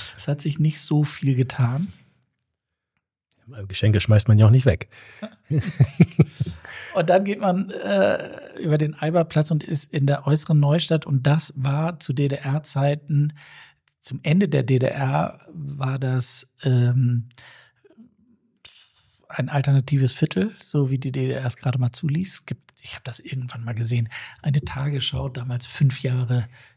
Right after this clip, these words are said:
Speaker 1: äh, nach der Wende, hatten sie immer aktuelle Kamera gegen Tagesschau geschnitten. Und dort verkündete in der aktuellen Kamera Angelika Unterlauf, die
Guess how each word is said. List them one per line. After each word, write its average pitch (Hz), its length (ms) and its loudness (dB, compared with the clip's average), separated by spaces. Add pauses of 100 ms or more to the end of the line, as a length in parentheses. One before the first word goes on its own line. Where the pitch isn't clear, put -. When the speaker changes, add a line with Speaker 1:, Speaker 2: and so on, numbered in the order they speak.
(140)
Speaker 1:
äh, 147 260 -4 (360)
nach 120 220 -4
der 139 280 -8 (120)
Wende, 135 400 2
hatten 131 200 -2
sie 127 220 -6
immer 131 320 0 (280)
aktuelle 135 440 -8
Kamera 135 400 -2
gegen 120 460 0
Tagesschau 120 580 -2
geschnitten. - 540 -6 (580)
Und 143 220 -4 (180)
dort 135 220 -4
verkündete 135 520 0
in 156 100 -2
der 143 120 -2
aktuellen 135 400 -2
Kamera 135 320 -2
Angelika 135 460 -2
Unterlauf, 123 500 -2
die 117 180 -10